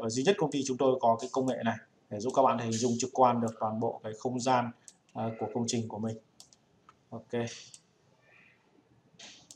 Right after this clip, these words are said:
Rồi, đó, thì bạn nhìn bên trong hoặc là bạn nhìn xuống dưới nó đều như nhau. Thì hy vọng là các bạn có thể,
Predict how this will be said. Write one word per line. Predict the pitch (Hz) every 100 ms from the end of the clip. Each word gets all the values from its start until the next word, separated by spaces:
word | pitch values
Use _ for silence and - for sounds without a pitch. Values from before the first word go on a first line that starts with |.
| -
Rồi, | 151 156 - - - _
đó, | 123 123 - 123
thì | 117 -
bạn | 127 120
nhìn | 120 110 113
bên | 113
trong | 139 131 127
hoặc | 117 -
là | 110
bạn | 117 120
nhìn | 110
xuống | 127
dưới | 120 131
nó | 160 143
đều | 127 117
như | 127
nhau. | 135 131 - _ _ - _ _ _ - _ - - - - -
Thì | 131
hy | 156
vọng | 175 156
là | 143
các | 139
bạn | 151 131
có | 135
thể, | 147 117